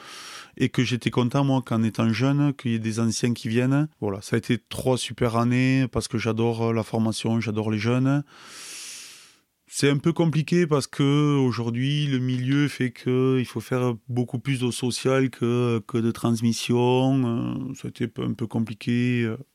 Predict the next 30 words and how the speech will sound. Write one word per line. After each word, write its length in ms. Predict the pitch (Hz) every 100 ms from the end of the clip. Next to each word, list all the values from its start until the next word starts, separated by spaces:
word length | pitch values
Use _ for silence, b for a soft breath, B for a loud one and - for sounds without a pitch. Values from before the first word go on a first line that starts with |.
| _ _ b -
pour 160 | 135 139
différents 440 | 156 165 143 139
points. 320 | 143 147 151
Donc 200 | 143 123
c'est 100 | -
pour 160 | - -
ça 140 | 135
que, 380 | 127 - 123 127
et 140 | - 117
j'entraînais 340 | 131 127 131
mon 180 | 135 123
fils, 320 | 151 156 - B B B B B -
et 60 |
c'est 160 | - 120
peut-être 240 | - 120
pas 100 | 131
lui 120 | 127
rendre 280 | 120 123 117 113
service. 480 | 120 117 135 - 151 B B B B B B B 113
Donc 200 | 123 131
j'ai 120 | 127
préféré 400 | - 127 135 139
me 140 | 135
mettre 240 | 135 - 131
un 80 |
peu 140 | 120 127
à 40 |
l'écart, 540 | 120 - 139 147 139 117
et 60 |
qu'aujourd'hui, 840 | - - 117 110 110 113 135 147